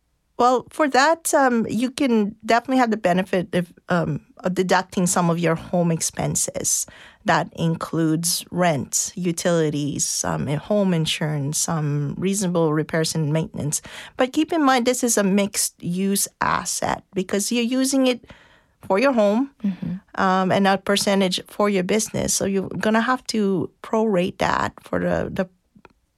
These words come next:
Speaker 1: business related part, whether, um, it's, it's like five percent, ten percent. I, I think C R A would probably, uh, look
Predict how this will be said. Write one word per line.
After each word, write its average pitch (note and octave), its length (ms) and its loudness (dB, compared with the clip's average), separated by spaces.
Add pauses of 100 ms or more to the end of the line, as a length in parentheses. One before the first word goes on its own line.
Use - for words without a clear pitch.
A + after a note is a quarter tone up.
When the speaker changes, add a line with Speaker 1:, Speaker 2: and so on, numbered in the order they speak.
Speaker 1:
business G#3+ 600 0
related D#3+ 480 0
part, F3 340 -4
whether, F3 560 2 (560)
um, E3+ 360 2
it's, - 500 0 (320)
it's - 160 -4
like E3+ 160 -2
five F#3 260 0
percent, - 380 -8
ten G#3+ 180 2
percent. - 460 -2
I, F3 160 -2 (180)
I E3+ 120 0
think B3+ 340 -4
C G3 180 0
R F3+ 160 4
A E3 160 2
would F3 240 -2 (140)
probably, A#3+ 720 0 (480)
uh, F3+ 280 4
look A3+ 240 0